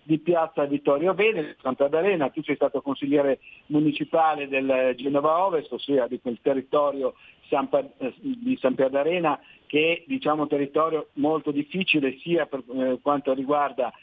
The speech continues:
diciamo, i migranti, sia un po' per il decoro. Ecco. Eh, come ti è venuta in mente questa, eh, richiesta di rimuovere la cabina telefonica di Piazza Vittorio Veneto e le altre,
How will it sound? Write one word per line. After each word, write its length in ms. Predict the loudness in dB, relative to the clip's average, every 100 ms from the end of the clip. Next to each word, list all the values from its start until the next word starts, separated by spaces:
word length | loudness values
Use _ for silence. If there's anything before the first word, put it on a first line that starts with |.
| -20 _
diciamo, 320 | -8 -2 0
i 60 | 0
migranti, 600 | 0 0 0 -2 -4 -6 -4
sia 200 | -2 0
un 40 |
po' 160 | -2 -4
per 140 | -2
il 160 | -2 -2
decoro. 680 | -2 -2 0 -2 -4 -4
Ecco. 320 | -2 -4 -6 -20 _ -20 _
Eh, 840 | 0 2 2 2 2 2 2 2 0
come 220 | -2 -2
ti 80 | -2
è 40 | -4
venuta 280 | -4 -2
in 100 | -2
mente 600 | 0 0 -2 -2 0 0 -4 -12 _
questa, 680 | -4 -2 -2 -2 0 0 -2 -8 _ -10
eh, 240 | -2 0
richiesta 560 | 0 0 0 0 -2 -2
di 160 | 0
rimuovere 380 | 0 2 0 0
la 60 | -2
cabina 320 | -2 0 0
telefonica 640 | 0 -2 0 -2 -2 -4
di 120 | -4
Piazza 320 | -2 -4 -2 -6
Vittorio 400 | -2 -2 0 0
Veneto 340 | -2 0 0
e 60 | 0
le 100 | 2
altre, 600 | 2 0 -2 -2 -2